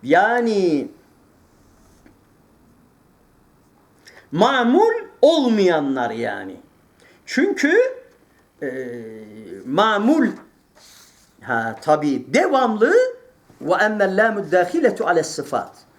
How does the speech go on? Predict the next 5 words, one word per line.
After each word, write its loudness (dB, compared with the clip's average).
Yani 0
sıfatların 0
üzerine 0
dahil 0
olan, 2